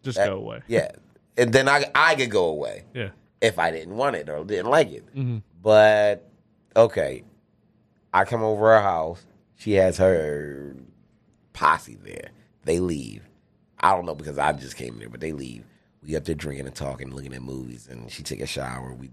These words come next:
Speaker 2: you know, whatever. And we chilling. Her girlfriend come over.
Speaker 1: Mm-hmm.
Speaker 2: But this is a belligerent girlfriend. She told me about that. You know, they get, like, a,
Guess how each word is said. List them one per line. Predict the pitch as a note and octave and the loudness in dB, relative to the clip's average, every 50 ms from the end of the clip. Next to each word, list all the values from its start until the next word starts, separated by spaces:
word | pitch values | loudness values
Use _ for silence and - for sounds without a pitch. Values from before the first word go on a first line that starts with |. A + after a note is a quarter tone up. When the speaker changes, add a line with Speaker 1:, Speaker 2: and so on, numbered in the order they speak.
| B1 B1 - | -20 _ -10
Speaker 2:
you | D#2+ D#2 C#2 | -8 -8 -6
know, | B1+ B1 A#1+ A#1+ A#1+ A#1+ A#1+ - - _ _ _ _ _ _ - | -6 -6 -8 -8 -10 -12 -16 -20 -20 _ _ _ _ _ _ -8
whatever. | D2 D2 C#2+ C2+ A#1 A#1 B1 B1+ - _ _ _ _ _ _ _ _ _ _ _ _ - | -4 -4 -4 -4 -6 -10 -14 -16 -18 _ _ _ _ _ _ _ _ _ _ _ _ -12
And | - D2 C#2+ C#2+ C2+ C2 B1+ B1 B1+ B1+ | -8 -8 -6 -6 -6 -8 -10 -12 -12 -10
we | E2 E2+ | -10 -8
chilling. | E2+ - C3+ C#3 C3+ F#2 C2+ A#1+ A#1+ - - _ - _ - - | -2 2 2 2 2 2 -2 -6 -10 -16 -20 _ -20 _ -20 -16
Her | B2 | -12
girlfriend | A2+ A#2 D2 - F#2+ E2+ C2 A#1 B1 | -6 -2 -2 -2 -2 -2 -6 -12 -14
come | A#1 G#1+ | -16 -16
over. | G1+ G1+ G1+ G1+ G1+ - - _ _ _ _ _ | -16 -18 -18 -20 -20 -20 -20 _ _ _ _ _
Speaker 1:
Mm-hmm. | C3+ C3+ C3 B2 A2+ A2+ - _ _ _ _ _ _ _ _ _ | -8 -8 -6 -6 -8 -10 -14 _ _ _ _ _ _ _ _ _
Speaker 2:
But | - E2 D#2+ | -6 -4 -2
this | G2+ A2 G2+ | -2 -2 -2
is | G2 F#2+ E2+ | -2 -4 -4
a | E2+ | -4
belligerent | D#2 E2+ F2 F#2 A2 G#2+ F#2+ F#2 D2+ D2 D2+ | -2 -2 0 2 2 2 0 -2 -6 -6 -6
girlfriend. | D2+ D2 C#2+ C#2 C#2+ C#2 - | -6 -6 -6 -8 -10 -14 -12
She | D2 C#2+ | -14 -14
told | D2 - G2 A2 A#2 G2+ D2+ | -6 0 2 2 2 2 0
me | C#2 | -6
about | C2 B1 A#1 A#1+ B1 - | -12 -12 -12 -12 -12 -12
that. | C2 D2 G2 | -12 -12 -10
You | A2 F#2+ | -10 -10
know, | C2 | -8
they | B1+ D2+ D2 | -8 -8 -8
get, | C2+ C#2 B1+ A1+ B1+ | -10 -10 -12 -12 -14
like, | B1+ A#1+ B1 | -14 -14 -14
a, | B1 | -16